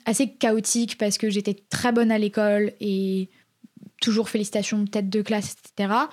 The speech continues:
Mais j'étais pas du tout acceptée. Parce que aussi, euh, quand je suis arrivée au lycée, ça s'est ma-, montré de manière beaucoup plus frontale. Ils comprenaient pas comment on pouvait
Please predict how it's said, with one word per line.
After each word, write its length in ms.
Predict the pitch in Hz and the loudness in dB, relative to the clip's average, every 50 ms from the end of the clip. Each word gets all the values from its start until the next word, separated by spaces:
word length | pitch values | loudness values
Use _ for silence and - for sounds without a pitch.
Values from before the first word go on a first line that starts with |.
| - - - - - - - _ _ _ - - | -12 -20 -20 -20 -20 -20 -20 _ _ _ 0 4
Mais 460 | 233 240 247 254 269 302 339 339 - _ _ - | 6 6 6 6 4 2 0 -4 -10 _ _ -6
j'étais 200 | 247 - - 220 | -6 -4 -2 0
pas 80 | 208 208 | 0 0
du 100 | 202 202 | 0 0
tout 100 | 226 254 | 0 -2
acceptée. 400 | 247 - - 208 - 196 196 - _ _ _ _ _ _ _ _ - - | 0 0 -2 -4 -4 -6 -10 -10 _ _ _ _ _ _ _ _ -6 -2
Parce 260 | 240 220 214 - - | -2 0 0 -2 0
que 120 | - 277 | 2 2
aussi, 560 | 311 320 285 233 208 - - - 285 294 311 | 2 4 4 2 0 0 -2 -4 0 0 2
euh, 260 | 277 233 214 208 208 202 | 2 2 2 2 0 0
quand 160 | - 247 247 | 2 0 0
je 60 | - | 2
suis 80 | - 247 | 2 0
arrivée 260 | 220 233 233 220 214 | 2 2 2 2 2
au 60 | 214 | 0
lycée, 260 | 214 220 202 - 285 | 0 -2 -2 -2 -2
ça 140 | 247 - 220 | -2 -2 -4
s'est 120 | 190 - | -2 -2
ma-, 180 | 208 202 202 202 | -2 -2 -2 -2
montré 280 | - 208 208 202 - 240 | -2 -2 -2 -2 -2 -2
de 40 | 220 | -2
manière 200 | 214 202 202 196 | 0 0 0 0
beaucoup 220 | 208 233 233 226 | -2 -2 -4 -6
plus 140 | 220 226 226 | -8 -8 -6
frontale. 480 | - - 208 196 196 220 233 269 285 254 - - - - - - _ - | -4 -2 -2 -2 0 0 0 0 0 -2 -6 -12 -20 -20 -20 -18 _ -8
Ils 80 | 262 - | -4 0
comprenaient 400 | - 254 240 - 247 226 226 208 | 2 0 2 2 2 2 2 2
pas 160 | 220 269 294 | 2 0 0
comment 340 | 285 - 247 226 220 226 226 | 0 0 0 0 2 2 2
on 80 | 220 208 | 0 -2
pouvait 440 | - - 226 202 208 233 226 220 | -2 -4 -4 -2 0 -2 -2 -2